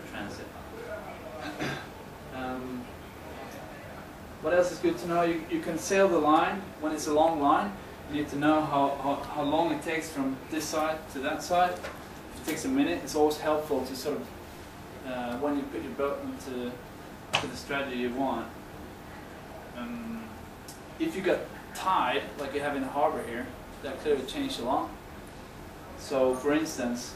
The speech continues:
if you sit here for when it's a minute to go, you got tide with you,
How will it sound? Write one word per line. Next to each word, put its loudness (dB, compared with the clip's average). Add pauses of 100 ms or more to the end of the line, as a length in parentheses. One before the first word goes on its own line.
(960)
if -2
you 4
sit 6
here 6
for 4 (180)
when 0
it's -2
a -2
minute 0
to -6
go, 6 (280)
you -2
got 0
tide 6
with 6
you, 4